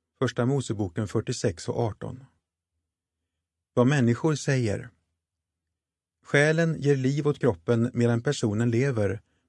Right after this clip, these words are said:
men lämnar kroppen vid döden. Vad Bibeln säger.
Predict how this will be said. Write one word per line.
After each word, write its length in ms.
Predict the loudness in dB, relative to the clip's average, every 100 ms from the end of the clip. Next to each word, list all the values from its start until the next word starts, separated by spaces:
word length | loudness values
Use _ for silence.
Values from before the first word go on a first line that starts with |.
| -2
men 200 | 0 2
lämnar 420 | 2 2 0 0
kroppen 440 | -2 -2 -2 -4
vid 140 | -2 0
döden. 480 | -2 -2 -6 -10 -14 _ _ _ _ _ _ _ _ _ _ _ _ _ _ _ _
Vad 160 | 0
Bibeln 360 | 2 0 0 0
säger. 460 | 0 0 -2 -8